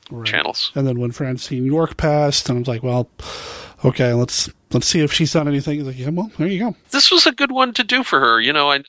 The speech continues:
Speaker 2: I know you're fond of the, the other Agar film, but I kinda like this better.
Speaker 1: I think I do too, and I know that might be blasphemy, but to me, John Agar can do no wrong.
Speaker 2: Right, no,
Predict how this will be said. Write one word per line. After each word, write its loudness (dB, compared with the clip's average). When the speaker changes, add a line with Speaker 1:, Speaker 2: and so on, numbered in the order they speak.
Speaker 2:
I -4
know 4
you're 2
fond 2
of 2
the, 0
the 2
other 2
Agar 2
film, -2
but -2
I 0
kinda 0
like 0
this -2
better. 2
Speaker 1:
I 0
think 0
I 2
do 0
too, -4
and 0
I 2
know 4
that 2
might -2
be -4
blasphemy, -6
but -14
to 0
me, 2
John 2
Agar 2
can -2
do -4
no -4
wrong. -4
Speaker 2:
Right, 2
no, 4